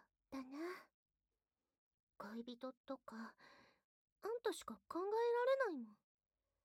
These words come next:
ずっと前から結ばれるって決まってたんだもん。ん？こ-、こら、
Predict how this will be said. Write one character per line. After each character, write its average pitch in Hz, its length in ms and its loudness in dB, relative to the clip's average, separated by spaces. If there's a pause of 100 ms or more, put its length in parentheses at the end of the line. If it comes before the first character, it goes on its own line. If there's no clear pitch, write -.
(380)
ず 233 100 -4
っ 214 140 -8
と 254 120 -6
前 277 240 -2
か - 200 -12
ら 247 180 -6 (500)
結 277 260 -4
ば 320 120 0
れ 359 120 -2
る 370 80 0
っ - 20 4 (180)
て 233 240 -8
決 226 160 -8
ま 262 60 -10
っ 302 40 -12
て 480 160 -4
た 480 140 0
ん 339 80 -4
だ 269 80 -6
も 240 100 -10
ん。 240 40 -6
ん？ 240 60 -12 (1700)
こ-、 320 120 -2 (260)
こ 277 280 10
ら、 262 80 4